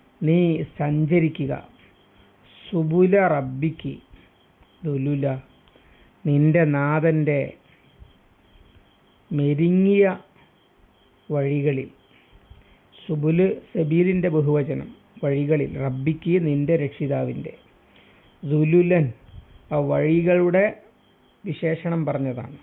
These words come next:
ഒത്തത് അല്ലെങ്കിൽ സൗകര്യപ്പെട്ടത് എന്നൊക്കെ അർത്ഥം. വഴക്കമുള്ളത് എന്നാണ് നേരെ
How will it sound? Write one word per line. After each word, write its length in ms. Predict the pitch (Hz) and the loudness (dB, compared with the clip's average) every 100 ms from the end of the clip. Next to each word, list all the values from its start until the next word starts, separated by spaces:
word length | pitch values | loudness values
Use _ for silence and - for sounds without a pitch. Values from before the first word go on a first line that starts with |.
| _ _ _ | _ _ _
ഒത്തത് 580 | 147 139 - - 156 147 - - _ _ _ _ _ _ - | -6 -6 -8 -4 -2 -2 -6 -14 _ _ _ _ _ _ -10
അല്ലെങ്കിൽ 460 | 139 139 135 147 143 135 - - - | -4 -2 0 0 -2 -4 -10 -18 -6
സൗകര്യപ്പെട്ടത് 920 | 147 147 143 156 160 156 135 - 131 - - _ _ _ - | -2 0 2 2 2 0 -6 -8 -10 -12 -18 _ _ _ -8
എന്നൊക്കെ 300 | 151 131 - | -6 -4 -6
അർത്ഥം. 200 | 123 - 147 | -12 -10 -6
വഴക്കമുള്ളത് 760 | 127 127 127 - 175 165 165 165 | -4 -4 -4 -2 0 2 2 2
എന്നാണ് 280 | 170 156 151 160 | 2 0 0 0
നേരെ 260 | 139 143 | 0 0